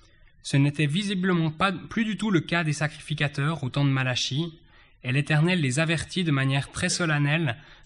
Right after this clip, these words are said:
de sa sentence s'ils n'écoutaient pas. Il peut leur dire, « Je répondrai de la fionde sur vos visages », au verset trois. Suite à ce message délivré par le prophète, Dieu s'est tu pendant quarante, quatre cents ans.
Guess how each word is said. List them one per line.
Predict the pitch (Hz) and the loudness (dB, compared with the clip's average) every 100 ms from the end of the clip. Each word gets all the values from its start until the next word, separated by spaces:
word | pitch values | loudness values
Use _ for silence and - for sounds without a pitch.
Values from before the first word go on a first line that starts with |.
| - | -8
de | 117 | -4
sa | 143 | -4
sentence | - 139 135 151 156 156 | -2 -2 0 2 2 0
s'ils | 127 123 | 0 0
n'écoutaient | 139 147 131 135 | 0 -2 -2 -2
pas. | 117 104 - - _ _ - | -2 -4 -6 -20 _ _ -10
Il | 117 | -4
peut | 131 | -2
leur | 127 127 | 0 0
dire, « | 135 170 143 | 0 0 0
Je | 123 | -2
répondrai | 135 - 139 131 151 | -2 0 0 2 0
de | 127 | 0
la | 113 | -4
fionde | - 165 170 160 | -4 -2 0 0
sur | - 135 | -2 -2
vos | 131 | -2
visages », | 127 127 120 107 110 120 - - _ - - | -2 -4 -4 -6 -8 -14 -18 -20 _ -20 -10
au | |
verset | 110 110 113 | -8 -8 -10
trois. | - 107 - - _ _ _ - - - - - - _ - | -10 -10 -10 -14 _ _ _ -20 -20 -20 -20 -20 -20 _ -16
Suite | - 202 | -6 0
à | 190 | 0
ce | - | 4
message | 151 160 185 185 147 | 4 4 2 0 0
délivré | 147 143 143 151 | 0 0 0 0
par | 135 | 0
le | 123 | -2
prophète, | - 120 - 147 160 - - - - | -4 -6 -2 -2 -2 -10 -10 -18 -10
Dieu | 113 127 139 165 - - - - | -4 2 2 0 -6 -20 -20 -12
s'est | - 110 | -8 -8
tu | - 170 190 - - _ - - - - - | -2 0 0 -8 -20 _ -20 -20 -20 -20 -12
pendant | - 117 123 | -6 -2 -2
quarante, | 123 127 - | -2 -4 -4
quatre | - 156 | -4 -4
cents | - 143 120 | -2 -2 -2
ans. | 107 | -6